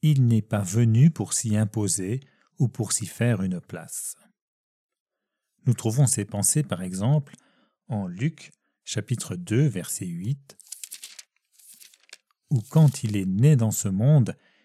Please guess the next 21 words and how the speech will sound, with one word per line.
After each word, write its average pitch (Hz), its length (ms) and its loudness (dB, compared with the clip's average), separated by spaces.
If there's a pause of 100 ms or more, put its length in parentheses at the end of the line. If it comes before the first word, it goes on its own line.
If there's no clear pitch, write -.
(160)
il 123 160 4
nous 117 160 6
est 117 80 4
dit 165 340 2 (300)
qu'il 127 180 0
fut 120 200 -6
couché 165 500 2
dans 123 100 4
la 104 140 2
crèche - 560 -4 (360)
parce 143 300 4
qu'il 117 220 0
n'y 110 80 4
avait 101 180 -2
pas 185 200 2
de 131 120 2
place 147 320 0
pour 107 360 -4
eux 131 200 -4 (380)
dans 107 240 2
l'hôtellerie. 85 640 -8